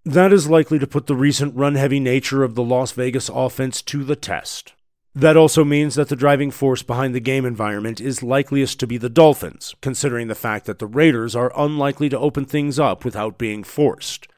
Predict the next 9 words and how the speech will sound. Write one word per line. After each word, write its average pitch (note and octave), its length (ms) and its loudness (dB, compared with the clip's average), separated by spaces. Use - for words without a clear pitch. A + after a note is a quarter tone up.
given A#2 240 0
the A2 80 -8
current A2 280 -6
conditions A2 520 -6
at F#2+ 160 -8
play G#2 320 0
in G2 260 -10
the F2+ 80 -8
organization. F2 800 -10